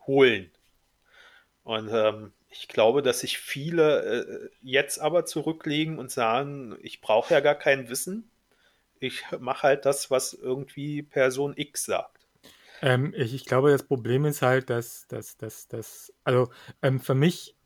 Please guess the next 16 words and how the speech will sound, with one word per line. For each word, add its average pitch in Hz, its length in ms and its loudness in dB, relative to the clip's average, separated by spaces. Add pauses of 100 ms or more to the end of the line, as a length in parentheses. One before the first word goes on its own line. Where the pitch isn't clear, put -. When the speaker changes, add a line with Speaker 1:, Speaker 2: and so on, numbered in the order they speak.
(680)
Speaker 2:
also 147 220 2
das 156 280 -4
ist 180 180 -2
wieder 180 140 6
diese, 147 300 4
diese, 135 220 -2
diese, 135 240 -4
diese 135 500 0 (840)
naive, 208 680 2 (540)
ist - 120 -14
nicht 139 140 -6
anders 147 200 0
zu 139 80 -2
sagen, 165 640 0
äh, 135 260 -4
ähm, - 560 -14